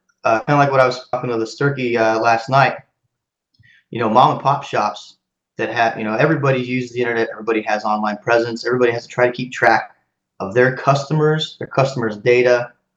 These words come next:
Uh, and right now, you know, mom and pop shops are doing it, but they're not doing it anywhere close to P C I compliance. They're not, well, it's payment credit card information, but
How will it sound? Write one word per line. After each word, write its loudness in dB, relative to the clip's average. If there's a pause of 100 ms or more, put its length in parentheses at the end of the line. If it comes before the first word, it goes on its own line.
(240)
Uh, 2
and -2
right 4
now, 0
you -8
know, -4
mom 2
and -4
pop 0
shops -2
are -8
doing 0
it, -6 (360)
but -6
they're -2
not 2
doing -2
it -4
anywhere 0
close 0
to -14
P -8
C -6
I 4
compliance. -2 (280)
They're 0
not, 4 (120)
well, -4
it's -18
payment -6
credit -2
card -4
information, -4
but 2